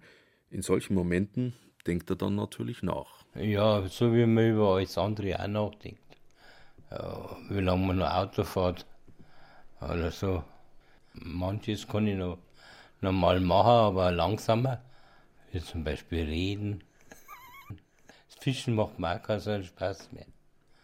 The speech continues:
Speaker 2: Ja, ich bin halt ein Überschmeiß. Früher habe ich genau unter den Busch reingeschmissen. Und jetzt, wenn ich einen Überschmeiß, hängt da oben am Baum. Und dann muss ich irgendwie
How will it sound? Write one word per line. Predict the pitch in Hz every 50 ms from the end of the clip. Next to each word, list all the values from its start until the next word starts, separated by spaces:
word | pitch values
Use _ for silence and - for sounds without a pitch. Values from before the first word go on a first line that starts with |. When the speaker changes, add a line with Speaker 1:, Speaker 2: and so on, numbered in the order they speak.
| - -
Speaker 2:
Ja, | - 92 92 104 107
ich | 110 110 110
bin | 104 110 107 95
halt | 98 101 95
ein | 104 117
Überschmeiß. | 123 123 123 113 101 92 104 104 104 107 107 107 - - - - - _ - - - - - - - - - - _ -
Früher | - - 120 120 123 117
habe | 110 107 107
ich | 101
genau | 98 101 95 90 85 90 101 107
unter | 104 - - 110
den | 98 90 - -
Busch | - 127 127 - -
reingeschmissen. | 113 107 104 101 - - 117 117 117 - - - 117 113 113 - _ _ _ - - - - - - - - - - - -
Und | 107 107 98
jetzt, | 110 104 - -
wenn | 117 117 113
ich | 113
einen | 113 117
Überschmeiß, | 123 123 120 117 110 - 110 98 98 101 90 -
hängt | - 104 104 98 - -
da | 104
oben | 104 101 101 101
am | 98 95 90 -
Baum. | - 85 90 92 90 - _ _ _ - - - - - - - - - - _ _
Und | - 87 87 82 82 -
dann | 90 90 90 92 92 92 101 101
muss | 101 101 85 -
ich | 101 98
irgendwie | 98 98 95 95 98 98 95 95 92 90 87 -